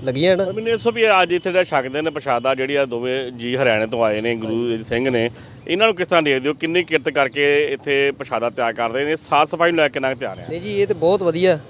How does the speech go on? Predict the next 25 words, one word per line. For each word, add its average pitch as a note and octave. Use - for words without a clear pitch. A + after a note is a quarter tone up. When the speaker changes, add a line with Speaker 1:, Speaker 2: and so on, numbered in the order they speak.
Speaker 1:
ਬਹੁਤ E3+
ਵਧੀਆ G3
ਸਾਫ਼ E3
ਸਫਾਈ F3
ਆ, F3+
ਬਹੁਤ D#3+
ਸੋਹਣਾ E3+
ਬਣਾਉਣ E3
ਡੇ E3
ਆ, E3
ਗੁਰਸਿੱਖ D3+
ਆ, E3
ਵਧੀਆ E3+
ਖਾਣਾ D3+
ਵੀ F3
ਅੱਛਾ D#3
ਲੱਗਦਾ D#3
ਇਹਨਾਂ D#3+
ਨੂੰ, D3+
ਹੈ B2+
ਨਾ? G#3
ਇਹਨਾਂ D3
ਦੇ E3+
ਹੱਥ D3+
ਦਾ। A#2+